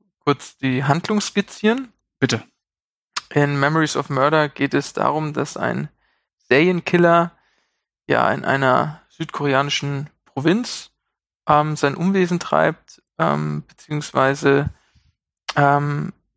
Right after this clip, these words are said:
Speaker 1: zu Anfang wohl eigentlich erst, wir starten bei dem Film, dass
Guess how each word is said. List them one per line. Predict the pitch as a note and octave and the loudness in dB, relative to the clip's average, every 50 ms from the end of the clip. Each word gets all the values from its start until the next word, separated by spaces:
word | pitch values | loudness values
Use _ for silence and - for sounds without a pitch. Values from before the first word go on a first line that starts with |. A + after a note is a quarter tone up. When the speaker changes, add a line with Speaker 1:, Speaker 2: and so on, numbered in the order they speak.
| _ _ | _ _
Speaker 1:
zu | _ _ _ - - | _ _ _ -8 -2
Anfang | - C3+ D3+ F3+ F#3+ - - - F3 E3+ E3+ E3 D#3+ D#3 C#3 D3 | 0 2 2 2 0 0 0 0 0 2 2 0 0 -2 -4 -4
wohl | D#3+ C#3 D#3 D#3 - | 0 2 2 2 2
eigentlich | - - D#3 D#3+ E3 F3 E3+ E3+ E3 - - | 0 0 0 2 2 2 0 0 -2 -4 -4
erst, | D3+ C#3+ D3+ D#3+ - - - | -2 -2 -2 -2 -4 -8 -16
wir | - - | -16 -14
starten | - - - C#3 D3 - D#3 | -6 -2 0 0 0 -2 -4
bei | D3 C#3+ | -6 -4
dem | C3+ C#3+ C#3 | -4 -4 -8
Film, | - - - D3 D3+ D3+ D3 | -8 -6 -4 -4 -2 -2 -4
dass | C#3+ C3+ D#3 - - - - | -4 -6 -6 -6 -8 -12 -14